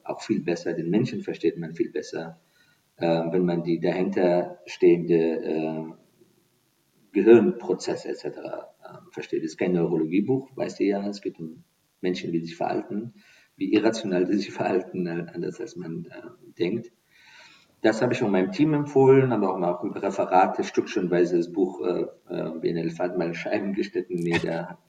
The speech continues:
was, was vorgetragen, weil es auf den ersten Blick ist nicht jedermanns Sache, aber wenn man dann ein Drittel hinter sich gebracht hat, dann kommt man relativ schnell rein, wenn man Interesse hat, mit Menschen zu arbeiten, Menschen irgendwo hinzubringen,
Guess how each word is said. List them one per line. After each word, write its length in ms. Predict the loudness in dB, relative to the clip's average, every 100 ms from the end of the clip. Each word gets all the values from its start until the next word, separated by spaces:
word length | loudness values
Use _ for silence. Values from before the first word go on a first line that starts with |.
| -16
was, 340 | -8 -8 -8
was 160 | -12 0
vorgetragen, 680 | 2 2 0 -8 -6 -4 -2
weil 140 | 0
es 240 | -2 -4 _ _ -20 _ -8
auf 160 | -6
den 100 | 4
ersten 260 | 4 4 2
Blick 180 | 2 0
ist 140 | -4
nicht 160 | 0 2
jedermanns 380 | 2 2 -2
Sache, 260 | -2 -2 -2
aber 180 | -2 0
wenn 100 | 0
man 200 | 0 -2
dann 260 | -4 -4
ein 200 | -4 -4
Drittel 380 | 0 0 2 0
hinter 220 | 2 0
sich 160 | 0 -2
gebracht 460 | -6 -6 -6 -6 -10
hat, 240 | -12 -14 _ _ _ _ -10
dann 200 | -10 -6
kommt 220 | -6 -4
man 140 | -6
relativ 400 | -6 -6 -2 -4
schnell 200 | -4 -8
rein, 300 | -4 -4 0
wenn 80 | 0
man 160 | -2 -2
Interesse 600 | -4 -2 -2 -2 -4 -4
hat, 300 | -6 -8 -16 -2
mit 220 | -2 0
Menschen 640 | -4 -4 -8 -10 -12 -14 _ _ _
zu 180 | -12 -6
arbeiten, 640 | -4 -4 -4 -6 -8 -10
Menschen 300 | -8 -8 -4
irgendwo 320 | -4 -4 -2 -4
hinzubringen, 640 | -4 -10 -10 -12 -10 -12